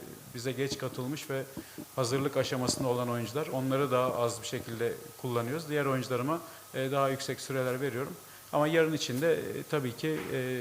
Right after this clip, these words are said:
yani değişiklikler olabilir son maça göre. Ama, e, bununla ilgili net tam kararımı vermedim. Oyuncularıma özellikle bugünkü, e, geri bildirimleri önemli. Ona göre de karar vereceğiz. Ama şu anda,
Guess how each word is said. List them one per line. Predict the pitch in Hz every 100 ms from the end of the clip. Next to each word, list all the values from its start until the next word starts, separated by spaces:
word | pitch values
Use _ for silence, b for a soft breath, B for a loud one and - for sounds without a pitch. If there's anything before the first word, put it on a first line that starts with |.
| 120 80 87
yani | 120 127
değişiklikler | 135 - - 143
olabilir | 135 131 120 139
son | - 123
maça | 123 113 120
göre. | 123 151 170 B B B -
Ama, | 139 156 160 147
e, | 143
bununla | 147 131
ilgili | 127 139 160 156
net | 147 147 - -
tam | 147 139 -
kararımı | 147 131 131 131
vermedim. | 147 139 131 160 180 - - -
Oyuncularıma | - 139 127 135 131
özellikle | 131 123 131 127 131
bugünkü, | 120 127 120 127 - B B B -
e, | 123
geri | 120 123 131
bildirimleri | 123 120 131 123 127 127
önemli. | 123 135 131 151
Ona | 135 127
göre | 113 117
de | 147 156 185
karar | 151 139 135
vereceğiz. | 135 160 180
Ama | 156
şu | 143 160
anda, | 151 151 151